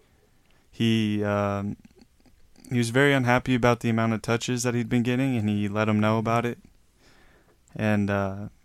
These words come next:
he comes out in a must-win game in this series, drops thirty-three points. He's angry.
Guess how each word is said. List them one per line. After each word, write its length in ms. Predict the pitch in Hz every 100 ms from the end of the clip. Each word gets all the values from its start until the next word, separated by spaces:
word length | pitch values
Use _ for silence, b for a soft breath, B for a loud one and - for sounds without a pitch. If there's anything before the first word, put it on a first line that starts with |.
| _
he 120 | -
comes 360 | 123 147 156 131
out 300 | 139 147 143
in 80 | 123
a 60 |
must-win 460 | 113 123 - 127 120
game 220 | 117 120
in 60 | 117
this 140 | 110
series, 320 | - 117 113
drops 300 | - 113 -
thirty-three 420 | - 120 117 - 107
points. 760 | - 101 98 - - - - _ _ _
He's 220 | 120 110
angry. 640 | 120 123 123 110 98 95